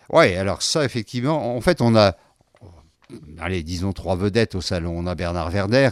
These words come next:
qui couvre le tout. On a Franck Tillier qui sera encore là, bien évidemment, parce qu'en plus c'est devenu un ami, euh, un ami du Cercle des Amis de la Bibliothèque. Et puis pour la deuxième année,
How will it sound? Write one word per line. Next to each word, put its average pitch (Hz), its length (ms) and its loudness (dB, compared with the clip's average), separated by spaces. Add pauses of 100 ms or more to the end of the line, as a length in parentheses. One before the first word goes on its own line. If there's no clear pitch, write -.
qui 87 120 -8
couvre 87 240 -6
le 85 100 -6
tout. 175 300 -8 (480)
On 92 100 0
a 110 80 4
Franck 113 260 0
Tillier 113 460 4
qui 92 140 -6
sera - 200 0
encore 92 280 2
là, 101 180 4
bien 90 340 4
évidemment, 98 520 2
parce 85 160 -6
qu'en 87 160 -4
plus - 160 -10
c'est 90 160 -6
devenu 82 320 -4
un 78 100 -2
ami, 139 400 2
euh, 80 320 0
un 87 80 -2
ami 90 240 -2
du 82 140 -8
Cercle 82 280 -6
des 78 140 -8
Amis 82 160 -4
de 76 80 -8
la 80 60 -6
Bibliothèque. 82 640 -8 (480)
Et 123 100 -2
puis 202 140 0
pour 151 180 0
la 147 100 6
deuxième 147 400 6
année, 98 340 0